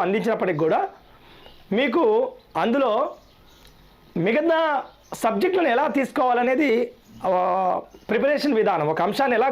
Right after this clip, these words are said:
గుర్తుపెట్టుకోవాలనేది కూడా దొరుకుతుంది. కాబట్టి మీరు ఎక్కడ విన్నా కూడా ఉద్యమ చరిత్ర సంబంధించి, ఇండియన్ పాలిటీ సంబంధించి మన యాప్ తీసుకునే ప్రయత్నం చేయండి. Definitely మీ ప్రిపరేషన్ చాలా సింప్లిఫై అవుతుంది, ఒక సింపుల్ వేలో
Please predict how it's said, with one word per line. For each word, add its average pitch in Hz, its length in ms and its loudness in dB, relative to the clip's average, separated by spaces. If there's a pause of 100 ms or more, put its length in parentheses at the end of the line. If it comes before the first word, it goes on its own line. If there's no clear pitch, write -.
గుర్తుపెట్టుకోవాలనేది 220 680 0
కూడా 214 140 2 (240)
దొరుకుతుంది. 202 400 -2
కాబట్టి 160 300 0 (760)
మీరు 175 140 2 (100)
ఎక్కడ 269 200 2 (580)
విన్నా 214 220 0 (100)
కూడా 185 160 0 (320)
ఉద్యమ 202 180 0 (100)
చరిత్ర 180 280 -4
సంబంధించి, 185 320 -2
ఇండియన్ 180 260 -2
పాలిటీ 170 240 -2
సంబంధించి 156 360 -4 (480)
మన 175 100 0 (100)
యాప్ 202 200 -2
తీసుకునే 208 340 -2
ప్రయత్నం 175 280 0
చేయండి. 220 200 0 (300)
Definitely 220 400 -2 (540)
మీ 180 160 0
ప్రిపరేషన్ 247 460 0 (120)
చాలా 220 220 0 (260)
సింప్లిఫై 240 460 0
అవుతుంది, 147 280 -2 (460)
ఒక 147 100 -4 (800)
సింపుల్ 269 380 0
వేలో 247 180 2